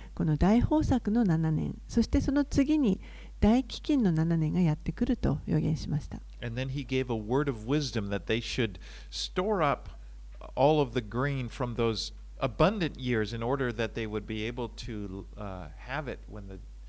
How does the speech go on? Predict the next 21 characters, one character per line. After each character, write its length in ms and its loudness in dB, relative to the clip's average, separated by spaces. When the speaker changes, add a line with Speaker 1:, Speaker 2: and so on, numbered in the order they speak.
Speaker 2:
years 340 -6
of 60 -12
famine 640 0
arrived. 680 -2
Speaker 1:
そ 140 4
し 60 4
て 100 2
ま 120 8
た、 320 6
そ 140 4
の 160 6
大 220 6
豊 240 4
作 240 4
の 280 6
七 240 6
年 240 4
間 200 6
の 120 6
間 320 8
に、 320 4